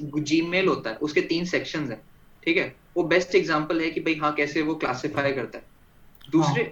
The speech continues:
Speaker 1: अभी ज्यादा से ज्यादा काम स्टार्टअप्स वगैरह कर रहे हैं, जिनके प्रोडक्ट्स अभी धीरे-धीरे आ रहे हैं।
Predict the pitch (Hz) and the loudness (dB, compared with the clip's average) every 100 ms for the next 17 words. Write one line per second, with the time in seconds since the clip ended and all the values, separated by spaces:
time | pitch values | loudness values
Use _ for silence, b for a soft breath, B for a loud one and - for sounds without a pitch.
0 | 175 214 - 156 147 202 202 190 190 185 | 0 0 2 2 2 2 2 2 0 2
1 | 165 220 254 - - - - - - - | 2 0 -4 -12 -20 -20 -20 -20 -20 -20
2 | - - - - - - - - 143 147 | -20 -20 -20 -20 -20 -20 -18 -2 0 0
3 | 208 196 208 170 175 175 147 120 120 123 | -2 0 2 2 2 0 -2 -2 -4 -6
4 | 185 - - 156 156 - 165 196 202 196 | -10 -12 0 2 2 2 4 2 2 -2
5 | 151 151 170 165 180 135 113 107 | -2 0 2 4 2 2 0 -6